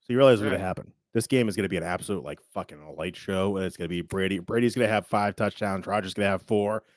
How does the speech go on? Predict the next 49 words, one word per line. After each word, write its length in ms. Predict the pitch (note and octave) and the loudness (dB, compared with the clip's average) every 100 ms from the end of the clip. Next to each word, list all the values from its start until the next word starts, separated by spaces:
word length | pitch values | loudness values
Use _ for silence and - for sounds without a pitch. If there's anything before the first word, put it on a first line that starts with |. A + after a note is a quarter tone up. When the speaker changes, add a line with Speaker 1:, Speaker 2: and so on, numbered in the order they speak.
| _ - | _ -10
Speaker 1:
Be 80 | A#2 | -8
sitting 200 | B2+ - | -8 -8
here 100 | A2+ | -8
like, 160 | F2 - | -8 4
"Hey, 240 | F#2+ C3+ - | 4 4 0
<laughs> 420 | F3+ - - _ A#2 | -2 -2 -8 _ -2
remember 220 | A#2+ A#2+ | 0 2
when 100 | F3+ | 4
we 80 | C#3 | 4
thought 240 | A#2+ A2+ G#2 | 4 0 0
that 100 | G#2 | -2
over 240 | G#2 A2 | -2 -2
was 220 | G2 F2+ | -4 -8
dog 340 | - F#2+ G#2+ - | -10 -8 -8 -6
shit?" 280 | B2 A#2 G#2 | -2 -2 -2
Yeah, 220 | G2 F2 | -10 -10
it 160 | F#3 F3+ | -14 -4
Speaker 2:
I, 340 | B2+ C#3 D3 D#3 | 2 4 6 4
Speaker 1:
fucking 120 | B2+ | 4
sucked, 100 | D3+ | 4
Speaker 2:
hey, 160 | D3+ | 2
Speaker 1:
dude. 80 | A2 | 2
Speaker 2:
just, 360 | C#3 B2+ - B2+ | -2 -2 -4 -6
uh, 60 | G2 A#2 | -6 -4
well, 180 | B2 A#2 | -2 0
what-, 340 | B2+ C3 A#2 | 0 2 0
whatever. 380 | C3 B2 A2+ G2 | 0 0 -2 -4
As 140 | F#2 | -10
long 180 | A2 A2 | -8 -8
as 100 | G#2 G2 | -10 -12
you 40 | |
give 120 | G#2 | -10
me 80 | G2+ | -10
credit 320 | - G#2+ G2 | -4 -4 -4
for 80 | F#2+ | -10
calling 360 | - G#2 F#2+ F2+ | -6 -4 -4 -6
it 120 | F2+ | -8
out, 160 | E2 | -6
huh? 140 | E2 A#2 - _ _ _ - - | -8 -8 -12 _ _ _ -10 -4
Speaker 1:
I 40 | |
like 200 | C#4+ E4+ | -4 -2
it. 100 | - A2+ | -4 0
I 80 | C3 | 4
like 220 | F#3 - | 4 4
it. 120 | D#3+ - | -4 -4
I 60 | B2+ | 0
like 200 | B2+ A#2+ | 2 2
it. 160 | A2+ - - - | 0 -6 -14 -20
Speaker 2:
<laughs> 0 | _ | _